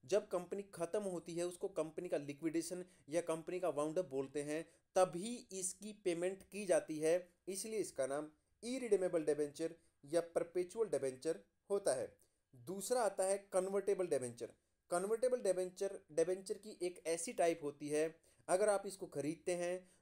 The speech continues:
तो इसको आ, इस केस में आपको एक ऑप्शन मिलेगा कंपनी की तरफ से। आप चाहो तो इनको बाद में इक्विटी शेयर से या किसी और सिक्योरिटी के अंदर कन्वर्ट करा सकते हैं। तो जब तक आपके पास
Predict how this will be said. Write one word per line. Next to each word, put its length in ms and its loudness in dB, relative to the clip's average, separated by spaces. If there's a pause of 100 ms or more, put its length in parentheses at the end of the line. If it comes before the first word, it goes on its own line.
तो 60 2
इसको 340 -4
आ, 320 2
इस 200 -4
केस 300 -2
में 120 -4
आपको 320 0
एक 220 -2
ऑप्शन 300 0
मिलेगा 380 2
कंपनी 340 -2
की 120 -6
तरफ 220 0
से। 140 -4 (420)
आप 260 2
चाहो 220 0
तो 140 -2
इनको 300 -2
बाद 320 4
में 280 -4 (260)
इक्विटी 480 -6
शेयर 360 4
से 220 -4 (200)
या 120 2
किसी 360 -10 (220)
और 220 12
सिक्योरिटी 580 -2
के 140 0
अंदर 280 2 (280)
कन्वर्ट 420 4
करा 240 4
सकते 340 -4
हैं। 240 -2 (340)
तो 120 0
जब 260 2
तक 160 0
आपके 240 0
पास 240 -2